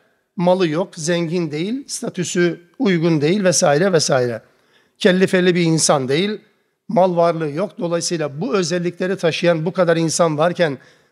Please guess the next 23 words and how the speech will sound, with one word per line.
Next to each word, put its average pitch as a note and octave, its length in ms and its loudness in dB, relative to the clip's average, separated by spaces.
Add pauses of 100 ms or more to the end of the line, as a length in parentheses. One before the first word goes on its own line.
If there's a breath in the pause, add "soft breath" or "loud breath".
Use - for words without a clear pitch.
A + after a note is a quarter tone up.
Allah F3 340 0
bula E3+ 240 2
bula D#3 260 -2
bunu A3+ 160 0
mu F#3+ 100 2
peygamber D#3 720 -2
buldu? D#3+ 440 0 (800)
Aynen F3 520 0
bugün D#3+ 300 -2
de. G#3+ 240 2 (500 soft breath)
Yani A3 480 2
tamam A3 340 2
da F3 180 0
biz F3 240 -4
dinleyeceğiz G3 460 -2
de E3+ 160 -4
dini G#3+ 420 0 (360)
senden A3 400 -2
mi F3+ 180 0
dinleyeceğiz E3 460 0
kardeşim? D3+ 500 -2
Senin F3+ 280 0
titrinle, F3 720 0